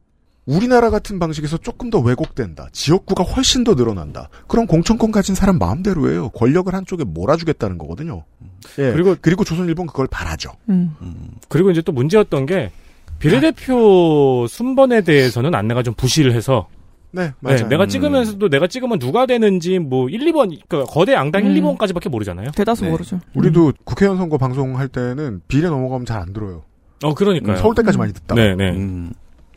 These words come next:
Speaker 1: 예, 더 보죠.
Speaker 4: 아, 근데 이 공론조사가, 이 결과가 재밌어가지고, 아,
Speaker 1: 음.
Speaker 4: 재밌다기보다 되게 의미 있어가지고,
Speaker 1: 그래요, 소개 좀 해주세요.
Speaker 4: 네, 하면 이 여기서 이제 공론조사를 케이비에스랑 이제 그 정개특위에서
Speaker 1: 음.
Speaker 4: 같이 했는데, 이게 오월 달에 한 거거든요. 그래서,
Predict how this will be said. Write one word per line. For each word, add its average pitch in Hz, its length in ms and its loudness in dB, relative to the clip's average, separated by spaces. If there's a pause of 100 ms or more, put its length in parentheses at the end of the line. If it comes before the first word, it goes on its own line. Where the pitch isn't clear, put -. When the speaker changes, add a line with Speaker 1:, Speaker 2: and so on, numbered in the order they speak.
(100)
Speaker 1:
예, 117 220 -4 (160)
더 170 80 -6
보죠. 90 260 -10 (520)
Speaker 4:
아, 113 100 -2
근데 120 220 2
이 104 60 2
공론조사가, 117 1080 -2
이 90 260 -4 (160)
결과가 107 380 0
재밌어가지고, 92 880 -6
아, 82 80 -6
Speaker 1:
음. 123 100 -12
Speaker 4:
재밌다기보다 101 680 -4 (100)
되게 113 160 -2
의미 113 260 2
있어가지고, 90 520 -4
Speaker 1:
그래요, 120 160 2
소개 185 80 -2
좀 170 140 -12
해주세요. 120 280 -16
Speaker 4:
네, 101 120 -2
하면 131 400 -4 (400)
이 107 160 -2
여기서 107 640 0
이제 90 360 -2
공론조사를 131 960 2
케이비에스랑 143 1080 0
이제 85 240 -2
그 80 180 -8
정개특위에서 104 1160 0
Speaker 1:
음. 101 320 -20
Speaker 4:
같이 - 320 -8
했는데, 123 560 -4
이게 90 100 -6
오월 95 240 0
달에 113 280 -2
한 101 180 -4
거거든요. 90 400 -8
그래서, 95 360 -2